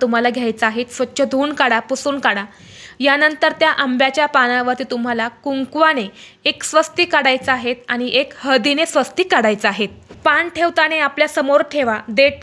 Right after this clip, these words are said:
खाली असेल अशा पद्धतीने हे सरळ पान तुम्हाला धरायचं आहे. सर्वात अगोदर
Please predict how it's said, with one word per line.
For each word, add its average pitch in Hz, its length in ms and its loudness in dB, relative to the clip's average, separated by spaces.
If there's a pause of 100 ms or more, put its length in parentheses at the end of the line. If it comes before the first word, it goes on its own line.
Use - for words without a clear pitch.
(100)
खाली 294 280 -2
असेल 226 320 -2 (380)
अशा 269 240 2
पद्धतीने 302 600 0
हे 285 260 -2
सरळ 269 280 2
पान 269 240 2
तुम्हाला 262 280 0
धरायचं 240 380 0
आहे. 240 200 0 (480)
सर्वात 311 540 2
अगोदर 269 320 4